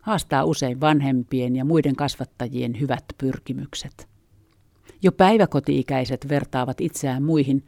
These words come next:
tuotemerkkien perusteella. Kouluiässä tuotemerkit saattavat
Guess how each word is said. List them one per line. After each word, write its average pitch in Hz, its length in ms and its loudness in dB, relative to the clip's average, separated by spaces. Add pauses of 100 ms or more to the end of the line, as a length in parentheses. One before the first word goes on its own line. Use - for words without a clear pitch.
(140)
tuotemerkkien 135 960 0
perusteella. 147 680 -10 (1300)
Kouluiässä 180 640 8
tuotemerkit 156 680 4
saattavat 156 500 0